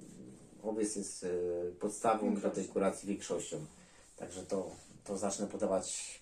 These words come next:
Speaker 1: podejrzewam, że od Wigilii, może dwa dni po Wigilii, już trochę, troszeczkę wcześniej, zawsze to robię w styczniu, ale w tym roku zacznę tak
Speaker 2: Usłyszał, że ja będę
Speaker 1: tydzień
Speaker 2: robiła w grudniu.
Speaker 1: Znaczy nie, to po prostu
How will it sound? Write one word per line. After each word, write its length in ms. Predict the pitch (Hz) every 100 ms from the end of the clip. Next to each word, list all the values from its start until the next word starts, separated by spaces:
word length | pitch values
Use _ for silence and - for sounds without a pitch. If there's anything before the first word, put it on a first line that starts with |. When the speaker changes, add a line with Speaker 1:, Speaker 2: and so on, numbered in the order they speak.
| -
Speaker 1:
podejrzewam, 500 | - 92 90 90 87
że 120 | 85
od 100 | 80
Wigilii, 340 | - 87 98 98
może 200 | 104 -
dwa 340 | - - 85
dni 140 | 95 82
po 140 | 82
Wigilii, 380 | 80 82 80 80
już 160 | 80
trochę, 220 | - - 80
troszeczkę 460 | - 80 87 98
wcześniej, 260 | - 101 101
zawsze 240 | 98 -
to 80 | 98
robię 140 | 92 90
w 80 | 85
styczniu, 380 | - 156 - 113
ale 220 | 107 95 - - - - -
w 80 | -
tym 140 | 107
roku 300 | 101 - 101
zacznę 360 | 95 - 87 82
tak 160 | 78 78 - - - -
Speaker 2:
Usłyszał, 540 | 202 170 202 202 196 170
że 80 |
ja 120 | 185 185
będę 200 | 185 180
Speaker 1:
tydzień 160 | 202 208
Speaker 2:
robiła 60 | 202
w 60 |
grudniu. 320 | 202 190 147 135 - - - - - - 147
Speaker 1:
Znaczy 240 | 156 156 156
nie, 220 | 165 143 120 -
to 60 |
po 60 | 113
prostu 420 | 117 - 123 110